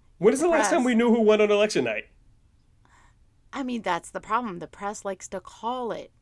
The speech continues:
Speaker 2: They like to call states for one or the other candidate, and then what happens is all these votes come in that haven't been counted by mail, and that's gonna be even more now.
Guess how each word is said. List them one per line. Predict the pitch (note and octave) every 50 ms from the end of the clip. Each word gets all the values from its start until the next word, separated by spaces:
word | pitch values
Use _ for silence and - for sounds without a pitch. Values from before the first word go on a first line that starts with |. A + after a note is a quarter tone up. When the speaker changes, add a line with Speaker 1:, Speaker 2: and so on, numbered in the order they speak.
| _ _ _ _ _ _ _ _ _
Speaker 2:
They | D#3+ D#3+
like | E3 E3 E3 D#3+ -
to | - G#3+
call | - - G3+ G#3+ A3+
states | A3 - - C4 B3+ C4+ B3 A3 F3+ - - - - - _ _ _ _ _ _
for | _ _ - F#3+ F3+
one | F3 E3+ E3+ E3+ F3+ F#3+
or | F#3+ G3 G3+ - - -
the | - F3+ F#3 A3 G3
other | G3 G3 A3+
candidate, | A#3 - B3+ C4 B3+ B3+ A3 G3+ G3 F#3+ - - _ _
and | - F3 E3+ E3 E3+ E3 E3 E3 F3 E3 _ _ _ _ _ _
then | F3+ F#3 F#3+ F#3+
what | F#3 F3
happens | G3 F3 A3+ B3 C#4 - C4 A3+ G#3+ F#3+
is | E3 E3 E3 D#3+ D#3+ D#3+ E3 - - _ _ _ _ _ _ _ _ _ -
all | F#3+ G3 G#3+ A3+ G#3
these | A3+ A#3 A#3 G#3 E3
votes | F#3+ B3 B3+ C4 A3+ -
come | _ - A3+ F#3+ F3
in | E3 E3 E3 D#3+ D#3+ - - E3+ E3
that | - D#3+ E3+
haven't | E3 F#3 G3 F#3+ G3 A3
been | G#3+ A3+ A3+
counted | - B3 A#3+ B3 A3+ G3 F3 E3+
by | E3+ E3+ E3+
mail, | F#3+ G#3+ G#3+ G3 E3+ E3+ - -
and | E3 F3 F3
that's | F3+ F#3 -
gonna | - A#3 A3+ A3
be | G3 G#3 G3+ F#3+ - -
even | - F#3+ F3 E3+ E3+ E3 E3+
more | F3+ F#3+ G3+ A3 A#3+ C4 B3+ A3+ G3
now. | F3 D#3 - - - E3 F3+ A3+ -